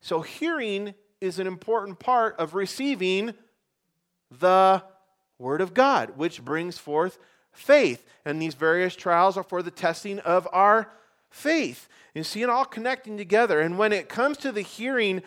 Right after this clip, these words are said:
James says this. He gives us an instruction. He says,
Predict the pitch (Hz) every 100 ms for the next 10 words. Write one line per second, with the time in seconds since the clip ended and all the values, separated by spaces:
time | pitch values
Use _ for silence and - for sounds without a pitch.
0 | - - - 185 220 254 - 214 202 170
1 | 165 202 127 - - 165 143 190 208 214
2 | - - 175 170 - 170 151 147 143 156
3 | - 160 139